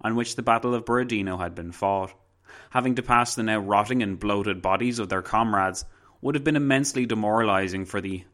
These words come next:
perhaps now less grand Grand Armée, and if you add this to the deteriorating weather and the increase in Russian attacks, then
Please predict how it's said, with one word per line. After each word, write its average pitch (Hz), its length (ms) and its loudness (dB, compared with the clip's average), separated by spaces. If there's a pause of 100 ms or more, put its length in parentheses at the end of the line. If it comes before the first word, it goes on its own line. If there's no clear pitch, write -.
(100)
perhaps 131 440 -2
now 101 220 0
less 139 280 0
grand 90 480 -2
Grand 87 320 -2
Armée, 95 560 -2 (420)
and 131 80 0
if 143 120 -2
you 170 120 6
add 170 160 10
this 156 180 0
to 143 100 -2
the 127 100 0
deteriorating 135 800 4
weather 113 440 2 (260)
and 107 140 -2
the 113 120 4
increase 117 460 2
in 107 100 0
Russian 104 300 0
attacks, 127 520 0
then 107 260 -2